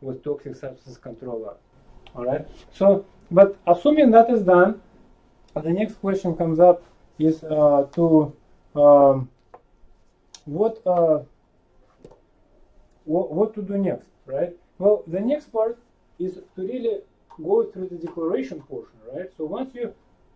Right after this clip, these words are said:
have the certification, Uh, the next thing you do is submit it to customs. Customs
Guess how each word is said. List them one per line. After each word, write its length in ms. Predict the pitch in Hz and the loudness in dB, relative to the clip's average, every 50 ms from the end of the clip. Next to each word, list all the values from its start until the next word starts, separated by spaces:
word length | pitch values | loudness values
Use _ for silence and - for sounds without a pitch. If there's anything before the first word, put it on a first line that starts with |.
| _ _ - | _ _ -6
have 200 | 202 208 226 208 | -4 -4 -4 -6
the 80 | 208 202 | -10 -12
certification, 920 | - 196 180 - - 160 175 160 - 156 135 131 135 - 185 220 233 240 - _ _ _ _ _ _ _ _ _ _ _ _ _ _ _ _ _ _ _ _ _ - | -12 -12 -14 -14 -16 -18 -18 -16 -14 -12 -10 -10 -10 -10 -14 -16 -16 -18 -20 _ _ _ _ _ _ _ _ _ _ _ _ _ _ _ _ _ _ _ _ _ -10
Uh, 380 | 151 151 151 147 147 147 139 135 131 _ _ _ _ _ _ _ 139 | -8 -4 -2 -2 -2 -4 -6 -10 -14 _ _ _ _ _ _ _ -8
the 100 | 147 160 | -6 -6
next 220 | 180 214 233 - | -4 -6 -6 -8
thing 180 | - 233 208 196 | -8 -6 -4 -4
you 80 | 185 180 | -2 -4
do 200 | 180 208 254 254 | -4 -4 -4 -4
is 340 | 214 165 185 185 190 - _ _ _ _ _ - - - _ _ _ _ | -2 -2 -2 -4 -4 -6 _ _ _ _ _ -20 -20 -20 _ _ _ _
submit 380 | _ - - 160 196 220 208 - | _ -4 -2 -2 -2 -4 -6 -8
it 100 | 202 - | -10 -10
to 60 | 202 196 | -10 -8
customs. 500 | - 220 202 - - - - - _ _ - - _ _ _ _ _ _ _ _ _ _ - - - - _ _ _ _ _ - - - _ _ _ _ _ _ _ _ _ _ _ - - - _ _ _ _ _ _ - - _ _ _ | -4 -2 -4 -4 -4 -8 -20 -20 _ _ -20 -20 _ _ _ _ _ _ _ _ _ _ -20 -20 -20 -20 _ _ _ _ _ -20 -20 -20 _ _ _ _ _ _ _ _ _ _ _ -20 -20 -20 _ _ _ _ _ _ -16 -16 _ _ _
Customs 480 | - 233 269 269 269 311 294 269 - | -6 -6 -6 -4 -2 -4 -4 -4 -6